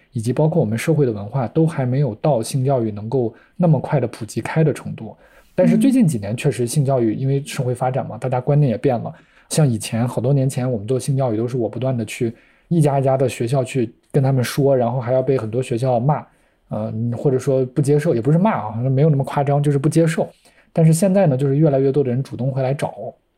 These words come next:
Speaker 1: 然后又会有越来越多的，包括像这个《声东击西》这么大影响力的这个栏目，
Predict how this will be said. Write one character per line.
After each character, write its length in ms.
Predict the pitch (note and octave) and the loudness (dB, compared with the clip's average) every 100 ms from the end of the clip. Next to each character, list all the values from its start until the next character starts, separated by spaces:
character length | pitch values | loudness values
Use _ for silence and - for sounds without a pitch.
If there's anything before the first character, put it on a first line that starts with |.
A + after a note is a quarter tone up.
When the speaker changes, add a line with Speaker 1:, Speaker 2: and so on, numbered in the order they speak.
| _ | _
Speaker 1:
然 120 | A2+ A#2 | -4 0
后 100 | D3 | 2
又 80 | |
会 140 | C3+ D3 | 2 2
有 80 | A#2+ | 2
越 120 | C3+ | 2
来 80 | C3 | 2
越 100 | C3 | 2
多 160 | C3 | 2
的， 200 | C3 B2 - _ _ | 2 0 -4 _ _
包 120 | C#3 | -2
括 160 | C#3+ C3 | 2 0
像 240 | - C3 | 0 0
这 80 | B2 | 0
个 60 | A#2+ | 0
《声 160 | C#3 | 0
东 140 | C3 C3 | -2 -2
击 100 | C3+ | -6
西》 320 | - C3 C3 - _ | -4 -4 -4 -6 _
这 120 | - C#3 | -4 0
么 60 | |
大 120 | C3 | 0
影 160 | A#2+ A2+ | 0 -2
响 180 | B2 A2+ | -4 -4
力 120 | B2 | -4
的 120 | A2 | -4
这 140 | A#2 A2+ | -4 -4
个 260 | A2 G#2 | -4 -4
栏 200 | A2 A2 | -4 -2
目， 260 | A2 C#3 | 0 0